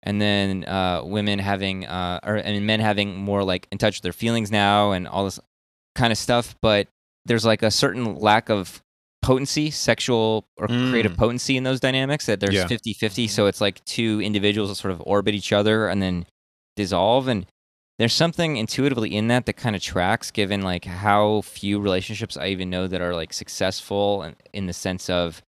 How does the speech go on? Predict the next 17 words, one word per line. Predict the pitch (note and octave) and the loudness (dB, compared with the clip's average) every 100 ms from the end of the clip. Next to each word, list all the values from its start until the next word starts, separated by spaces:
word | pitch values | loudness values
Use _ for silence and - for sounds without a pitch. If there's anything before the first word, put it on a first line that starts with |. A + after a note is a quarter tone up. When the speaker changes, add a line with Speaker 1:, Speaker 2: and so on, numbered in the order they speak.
| _ _ _ | _ _ _
Speaker 1:
not | G2 | -2
just | G#2 G2 | -2 -2
people | G#2 G2 | -4 -4
together, | - F2+ F2+ F#2+ G2 | -4 0 2 4 4
but, | F#2 | 2
like, | F2+ F2+ | 0 0
actually | F2+ - E2 | -2 -2 -4
liking | D#2+ F#2 G#2 | -4 -2 -4
each | G2 | 0
other. | G#2+ G#2 G#2 A2 _ _ | 2 2 0 -4 _ _
Speaker 2:
Right. | - G#2 - - | -4 -4 -4 -8
Speaker 1:
<laughs> | |
Um, | - F#2+ F#2 F2 F2 | -4 0 0 -2 -6
and, | F#2+ F#2 | -8 -6
and | - F2+ | -6 -6
having | F2+ G#2 F#2 | -4 -4 -4
passion. | - G2+ - G#2+ G#2 | 0 0 0 -4 -6